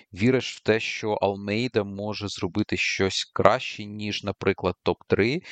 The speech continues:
І так само про Власова. Чи вважаєш ти, що команди, е, е,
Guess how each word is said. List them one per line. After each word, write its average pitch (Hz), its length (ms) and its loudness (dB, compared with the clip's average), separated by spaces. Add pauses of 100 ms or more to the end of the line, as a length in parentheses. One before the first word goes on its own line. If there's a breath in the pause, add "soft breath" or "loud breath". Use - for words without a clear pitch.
(220 loud breath)
І 107 60 2
так - 200 4
само 104 400 0
про 95 180 -6
Власова. 98 1120 0
Чи - 240 -10
вважаєш 101 520 0
ти, - 140 -4
що - 300 -4 (160)
команди, 104 580 2 (380 loud breath)
е, - 80 2
е, 85 600 2